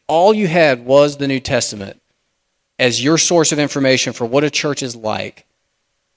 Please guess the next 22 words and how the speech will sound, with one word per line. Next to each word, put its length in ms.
and 120
you 80
entered 300
a 60
church 280
for 80
the 80
first 300
time, 460
you 180
would 160
expect 540
that 240
church 580
to 100
be 100
cared 400
for 320
by 520
a 80
group 420
of 100